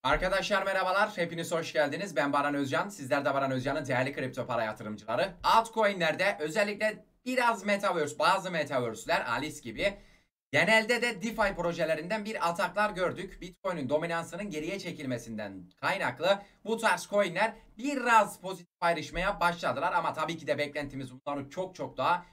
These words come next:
üstünde. Ben de hemen kısa bir şekilde, çok fazla uzatmadan bunlarla ilgili bir video çekmek istedim. Videomun içeriğinde Bitcoin, X L M, Chainlink, C H Z ve Alice Coin yer alacak arkadaşlar. Kanalım hoşunuza giderse kanala abone olmayı,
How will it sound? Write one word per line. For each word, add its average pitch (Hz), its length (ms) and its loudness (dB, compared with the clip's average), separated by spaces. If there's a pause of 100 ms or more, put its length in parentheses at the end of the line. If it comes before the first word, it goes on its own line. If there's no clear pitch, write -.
üstünde. 165 540 -2 (280)
Ben 240 200 2
de 185 60 2
hemen 214 200 0
kısa 220 280 0
bir 175 80 -6
şekilde, 107 420 -6
çok 131 200 -4
fazla 117 260 -2
uzatmadan 120 580 -4
bunlarla 170 300 -2
ilgili 107 240 -8
bir 196 180 -2 (200)
video 170 300 -4
çekmek 107 400 -8
istedim. - 140 -20 (460)
Videomun 208 400 -2
içeriğinde 175 560 -2
Bitcoin, 160 680 -4
X 165 320 -6
L 196 160 4
M, 170 240 -2 (140)
Chainlink, 196 580 -4 (320)
C 175 80 4
H 185 240 2
Z - 60 -8 (340)
ve 165 100 2
Alice 175 340 2
Coin 131 200 -2
yer 120 120 -2
alacak 110 360 -6
arkadaşlar. 110 600 -2 (220)
Kanalım 190 320 2
hoşunuza 175 400 -4
giderse 151 400 -2
kanala 131 340 -4
abone 160 300 0
olmayı, 180 340 2